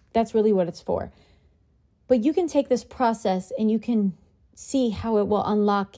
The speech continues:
even more things in your life than your ten thousand dollar month. There's going to be gems, quotes, information in this book that's going to speak to you and get you thinking differently about yourself, about your worth, and about life.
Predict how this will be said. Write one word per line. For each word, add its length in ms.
even 280
more 180
things 300
in 80
your 120
life 400
than 200
your 100
ten 220
thousand 300
dollar 200
month. 240
There's 200
going 260
to 80
be 160
gems, 560
quotes, 600
information 680
in 80
this 140
book 220
that's 200
going 180
to 60
speak 320
to 100
you 220
and 120
get 200
you 60
thinking 320
differently 400
about 300
yourself, 580
about 260
your 160
worth, 380
and 100
about 280
life. 300